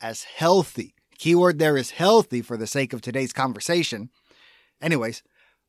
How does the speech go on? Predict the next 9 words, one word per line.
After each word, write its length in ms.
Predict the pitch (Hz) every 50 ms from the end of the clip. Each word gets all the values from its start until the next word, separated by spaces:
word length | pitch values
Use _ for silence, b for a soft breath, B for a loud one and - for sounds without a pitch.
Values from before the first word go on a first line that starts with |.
| _ -
our 140 | 139 147 151
goal 260 | 139 156 160 160 156
as 160 | 143 120 -
healthy, 600 | - - - 147 151 165 170 - - 208 208 202 196 _ _ _ _ _ _
fit, 400 | _ _ - - 156 156 151 - _ _ -
and 180 | 117 107 -
positive 560 | - - 135 147 180 190 175 196 190 196 165
human 340 | - 147 165 170 160 147 123
beings 480 | 117 151 170 170 143 117 120 120 -